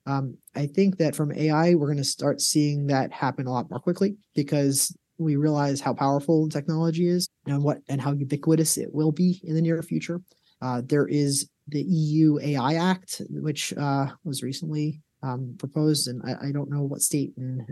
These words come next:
effect that is at this point, but it would actually follow a similar course to what happened with G D P R, which is the Privacy Preserving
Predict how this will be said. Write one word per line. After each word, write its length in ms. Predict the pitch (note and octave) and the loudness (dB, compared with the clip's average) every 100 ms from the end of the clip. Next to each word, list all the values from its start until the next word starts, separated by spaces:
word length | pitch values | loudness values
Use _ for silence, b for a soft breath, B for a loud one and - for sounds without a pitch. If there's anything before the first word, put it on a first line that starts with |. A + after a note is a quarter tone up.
| - | -12
effect 400 | - C#3+ C#3+ D#3 | -4 -4 -4 -4
that 180 | D3 D#3 | -2 0
is 160 | D#3 D3+ | 0 -2
at 140 | - | -6
this 100 | C#3+ | -8
point, 380 | - D#3 D#3 C#3+ | -6 -4 -4 -4
but 160 | C3+ - b b b - | -6 -6 b b b -2
it 160 | C3+ | 0
would 160 | D3+ C#3+ | 2 2
actually 420 | C#3+ C#3+ D#3 C#3 C#3 - | 2 0 -2 -2 -2 0
follow 520 | C#3+ D3+ D3 C#3+ C#3+ _ - | 2 2 2 0 -4 _ -4
a 80 | |
similar 340 | C3 G#3 G#3+ F#3+ | 2 4 6 4
course 480 | - E3 D3+ - - | 4 2 2 -2 -2
to 400 | D3 C#3 C#3 C#3+ | 2 4 4 2
what 300 | C#3+ C#3 - | 0 -4 -4
happened 360 | D3+ D3+ D3+ C#3+ | -2 -2 -2 -4
with 140 | C#3 | -4
G 140 | D3 D3 | -2 -2
D 120 | C3 | -2
P 160 | - | -2
R, 220 | C#3+ C#3+ D3 | 0 0 0
which 160 | C#3 | -2
is 140 | C3 B2+ | -4 -6
the 80 | |
Privacy 480 | - D3 D#3+ D#3 D3 | -4 0 2 2 0
Preserving 680 | C#3+ C3+ C3+ C3 C3+ C3+ B2+ | -2 -2 0 -2 -2 -4 -6